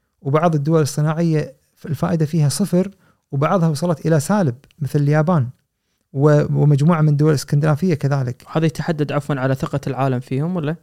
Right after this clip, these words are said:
Speaker 1: على صناعتهم، على ثقة العالم فيهم، على، على المدى الطويل في، في سعر الفائدة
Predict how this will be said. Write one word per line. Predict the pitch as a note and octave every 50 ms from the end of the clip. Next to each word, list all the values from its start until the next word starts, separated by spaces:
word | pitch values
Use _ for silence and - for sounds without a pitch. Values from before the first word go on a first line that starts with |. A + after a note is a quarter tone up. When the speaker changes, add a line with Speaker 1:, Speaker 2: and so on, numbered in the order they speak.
| _ _ _ _
Speaker 1:
على | C#3+ D3 D3
صناعتهم، | C#3 - C#3+ C#3+ C#3 C3+ C3+ F3 G3+ - - G3 F#3 D#3
على | C#3+ C3
ثقة | B2+ - D3 - C3 -
العالم | D3+ C3+ C3+ C3+ C#3 C3+ A#2+
فيهم، | - F#3+ G#3+ G3+ F3 F3 F#3+ F#3 F3 D3
على، | C#3 C#3+ C#3+ C#3+ C#3+ C#3+ C#3 C#3+ - _ _ _ _ _ _
على | - C#3 D3+ D3
المدى | C#3+ C#3 D#3 F#3 G3+
الطويل | F#3+ - - G3+ G3+ G3+ G3+ G3+ G3 G3 G3+ G3 G3+ - _ _
في، | _ - - E3 E3 E3 E3 D#3+ -
في | C#3+ - D#3+ D#3 C#3
سعر | - F3+ E3 E3 D#3+
الفائدة | C#3 - F3 F3 F3 F3 D3+ E3 E3